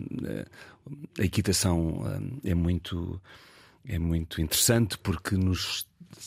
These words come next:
estamos sistematicamente a lidar com o erro e com a falha,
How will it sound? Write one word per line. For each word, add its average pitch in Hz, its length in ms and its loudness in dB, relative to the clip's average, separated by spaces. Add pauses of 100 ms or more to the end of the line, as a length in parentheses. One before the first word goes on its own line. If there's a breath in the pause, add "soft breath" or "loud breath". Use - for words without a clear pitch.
(200)
estamos - 400 2
sistematicamente 95 680 2
a 87 40 4
lidar 82 280 2
com 87 200 0
o 82 100 4
erro 104 260 4
e 80 60 2
com - 120 -2
a 82 40 0
falha, 95 500 2